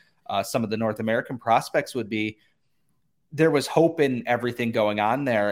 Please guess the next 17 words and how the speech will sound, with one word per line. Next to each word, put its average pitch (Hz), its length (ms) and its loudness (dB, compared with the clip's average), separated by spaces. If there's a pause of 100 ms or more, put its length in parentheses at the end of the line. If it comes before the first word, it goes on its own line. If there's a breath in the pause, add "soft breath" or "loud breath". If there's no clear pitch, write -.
And 113 140 -2
then, 107 360 -2
like 110 160 0
I 117 40 -12
said, 113 240 -4
injuries 117 500 -4
and 107 100 -8
start 110 340 0
and 104 120 -8
stop. 110 460 2
Like, 107 240 0
his 143 300 0
season 156 640 -2
with 113 280 -4
Timrå 127 340 0
last 123 360 2
year, 117 260 -2